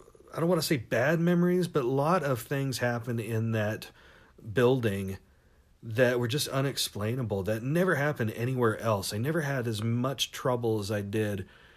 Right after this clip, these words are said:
anywhere else in Washington than I did in this one apartment building. And, uh, another instance was,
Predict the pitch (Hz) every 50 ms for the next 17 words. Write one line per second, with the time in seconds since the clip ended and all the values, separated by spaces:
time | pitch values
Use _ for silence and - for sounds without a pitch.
0 | - _ - 120 135 156 165 160 147 139 135 - 135 120 113 113 113 113 113 -
1 | - 110 98 101 101 98 98 104 101 98 92 104 104 98 101 98 95 98 95 -
2 | 123 123 131 143 147 143 131 117 - - 123 107 87 101 98 90 90 95 85 82
3 | 78 76 78 78 - - - - - - - - - - - _ _ - 123 113
4 | 113 110 107 107 104 104 101 98 87 - - _ _ _ _ _ _ _ _ _
5 | _ _ _ _ _ _ _ _ _ _ _ _ - - - - 117 107 104 104
6 | 104 101 - 123 117 123 120 120 120 113 120 113 113 - 117 104 107 104 - -
7 | - - - 135 120 113 110 107 107 107 104 104 - - -